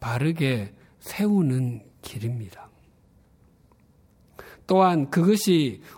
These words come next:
우리를 가장 우리답게 만드는 것이요, 우리를 하나님께서 원하시는 모습으로 세우는 것입니다. 엑스호도스,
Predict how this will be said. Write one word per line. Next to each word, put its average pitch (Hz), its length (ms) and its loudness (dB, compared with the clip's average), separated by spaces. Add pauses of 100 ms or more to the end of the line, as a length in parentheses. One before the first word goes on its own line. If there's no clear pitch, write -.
우리를 170 720 2 (200)
가장 180 480 2
우리답게 208 600 4
만드는 156 500 4
것이요, 131 600 -2 (320)
우리를 175 680 2 (200)
하나님께서 226 1080 2
원하시는 165 680 2
모습으로 123 840 -2 (280)
세우는 139 840 -2
것입니다. 104 600 -8 (2250)
엑스호도스, - 1200 -8